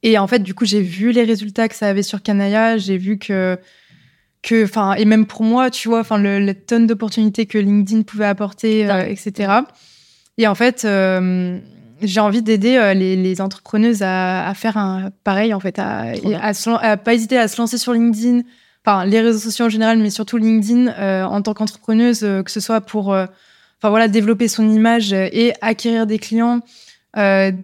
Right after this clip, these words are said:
Speaker 1: enfin, avoir plein d'opportunités, de visibilité, et cetera. C'est, LinkedIn, c'est le lieu parfait pour ça.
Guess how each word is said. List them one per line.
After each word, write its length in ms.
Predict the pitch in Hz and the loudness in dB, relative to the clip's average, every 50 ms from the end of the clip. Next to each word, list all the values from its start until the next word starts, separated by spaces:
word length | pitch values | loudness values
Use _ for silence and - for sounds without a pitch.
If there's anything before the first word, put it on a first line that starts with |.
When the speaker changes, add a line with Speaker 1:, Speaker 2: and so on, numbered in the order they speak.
| - _ | -12 _
Speaker 1:
enfin, 220 | - 214 196 190 | -2 0 2 2
avoir 360 | 190 202 202 226 214 214 - | 2 2 2 0 0 -2 -2
plein 140 | - 240 240 | 0 2 2
d'opportunités, 800 | 233 240 202 233 220 214 - - 226 220 220 202 214 233 233 220 | 2 2 0 -2 -4 -4 -2 0 2 2 2 0 0 0 -2 0
de 40 | 202 | -2
visibilité, 640 | 214 214 208 220 202 202 214 220 202 - 233 226 | -4 -6 -6 -6 -6 -4 -4 -4 -2 0 0 0
et 60 | 220 | 0
cetera. 440 | 196 - 220 196 220 220 208 233 240 | 0 -2 -4 -2 -2 0 2 2 0
C'est, 300 | 233 - - 208 196 196 | 0 -2 -4 -2 -2 0
LinkedIn, 340 | 185 196 202 202 202 226 233 | 0 0 0 2 2 2 0
c'est 140 | 220 - 208 | 0 0 0
le 160 | 190 196 190 | 0 0 0
lieu 200 | 190 190 220 233 | 2 2 0 0
parfait 340 | 214 - 214 202 - 226 214 | 0 0 -4 -4 -2 -4 -4
pour 200 | 208 - 208 - | -4 -6 -10 -8
ça. 340 | - - 226 247 277 - | -2 0 0 0 0 -2